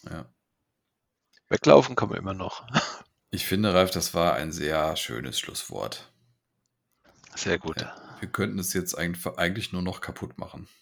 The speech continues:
Speaker 2: Ja, genau, ich hab auch keinen Bock mehr,
Speaker 1: <laughs>
Speaker 2: Alex.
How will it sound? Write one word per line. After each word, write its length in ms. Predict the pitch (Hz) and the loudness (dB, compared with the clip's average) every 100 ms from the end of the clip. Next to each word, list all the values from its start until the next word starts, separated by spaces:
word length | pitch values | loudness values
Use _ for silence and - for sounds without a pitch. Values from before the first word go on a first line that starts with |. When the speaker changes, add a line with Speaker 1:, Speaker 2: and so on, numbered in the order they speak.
| _ _ _ _ _ _ _ _ _ - | _ _ _ _ _ _ _ _ _ 4
Speaker 2:
Ja, 140 | 135 151 | 12 12
genau, 300 | 151 117 135 | 12 10 12
ich 80 | |
hab 100 | 131 - | 10 10
auch 180 | 98 - | 4 6
keinen 180 | 107 | 6
Bock 240 | - 95 - | 6 0 2
mehr, 340 | 90 90 123 | 2 2 0
Speaker 1:
<laughs> 80 | 90 | -6
Speaker 2:
Alex. 360 | 92 - - | -4 -4 2